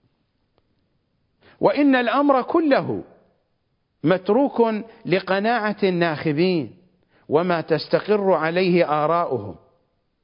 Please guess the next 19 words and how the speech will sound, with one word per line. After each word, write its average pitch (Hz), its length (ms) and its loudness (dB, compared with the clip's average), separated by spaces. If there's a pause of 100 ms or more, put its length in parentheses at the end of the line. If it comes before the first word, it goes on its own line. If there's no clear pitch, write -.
(160)
ولكنها 208 880 0 (300)
تؤكد 220 540 -2
عليهم 160 640 -2 (540)
بأن 190 420 -2
يدققوا 220 960 2 (500)
في 202 420 2 (340)
سير 254 300 2
المرشحين 185 1120 0 (200)
في 196 200 -2
دوائرهم 190 760 2
الانتخابية. 139 880 -4 (240)
لماذا 277 420 2
لم 247 180 -2
تدققوا 214 720 0
أنتم 196 340 0 (220)
في 202 280 -2
انتخابكم 202 840 0 (280)
لرؤساء 190 760 0
الوزراء 160 920 0